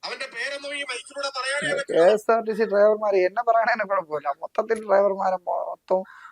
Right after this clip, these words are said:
Speaker 2: മോശം പറയണം. കെ എസ് ആർ ടി സി ഡ്രൈവർമാരെ അത്രയ്ക്ക് നികൃഷ്ട ജീവി എന്നാണ് പറയുന്നത്. ഏ, എന്നെ പറഞ്ഞാലും കുഴപ്പമില്ല, എന്നാ എന്നെ പറഞ്ഞാലും എനിക്ക് പ്രതിരോധിക്കാൻ അറിയാം, എനിക്ക് നല്ല രീതിയിൽ പറയാനും അറിയാം. അത്രയും മിടുക്കന്മാരല്ലല്ലോ ഈ പറയുന്ന ആളുകൾ പോലും, നല്ല മിടുക്കന്മാരാണ്.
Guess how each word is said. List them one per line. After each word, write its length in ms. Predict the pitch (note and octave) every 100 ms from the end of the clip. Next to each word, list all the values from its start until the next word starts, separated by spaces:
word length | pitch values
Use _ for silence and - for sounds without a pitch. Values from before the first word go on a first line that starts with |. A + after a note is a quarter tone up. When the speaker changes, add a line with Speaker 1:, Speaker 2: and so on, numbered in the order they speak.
| _
Speaker 2:
മോശം 400 | D#3+ E3 E3+ D3
പറയണം. 340 | D3 D#3 - D#3
കെ 100 | E3+ F#3
എസ് 160 | F3+
ആർ 80 | -
ടി 120 | G3
സി 80 | F#3
ഡ്രൈവർമാരെ 600 | F#3 F#3+ F3+ F#3+ F3+ F3
അത്രയ്ക്ക് 520 | F3 E3+ _ F#3 F3+ F3+
നികൃഷ്ട 460 | E3+ E3+ F3+ -
ജീവി 400 | E3+ E3+ E3 E3 E3
എന്നാണ് 280 | D3+ C#3 C#3+
പറയുന്നത്. 480 | C3+ A#2+ A#2+ _ _ _ _
ഏ, 120 | B3+ B3 - _ _ _ _ _ _
എന്നെ 220 | - C#3
പറഞ്ഞാലും 460 | F3+ F3 F#3 F#3 G3+
കുഴപ്പമില്ല, 480 | F#3 F#3 F#3+ F#3 E3
എന്നാ 180 | E3 E3+ F#3
എന്നെ 240 | F3+ G3+
പറഞ്ഞാലും 460 | G#3+ G#3+ G#3 G#3 G#3
എനിക്ക് 220 | G#3 A3+
പ്രതിരോധിക്കാൻ 680 | G#3 G3 G3+ G3+ G3+ G3 F#3+
അറിയാം, 320 | F#3 F#3 G3
എനിക്ക് 200 | G3+ F#3+
നല്ല 260 | G3+ F#3 G3
രീതിയിൽ 300 | F#3+ G3 G3
പറയാനും 460 | F#3 F3 F3 E3+ E3+
അറിയാം. 220 | E3+ _ _ _ _ _
അത്രയും 280 | - - F3+
മിടുക്കന്മാരല്ലല്ലോ 840 | F3+ F3+ G3+ G3+ G3+ G3+ G3 F#3 E3
ഈ 120 | D#3+ F3
പറയുന്ന 280 | E3 F3+
ആളുകൾ 380 | F#3 F3 F#3 F#3+
പോലും, 400 | F#3+ F#3 F#3 F#3
നല്ല 200 | F3+ F3
മിടുക്കന്മാരാണ്. 760 | F#3 F3 F3 F#3 F3 E3+ D#3 -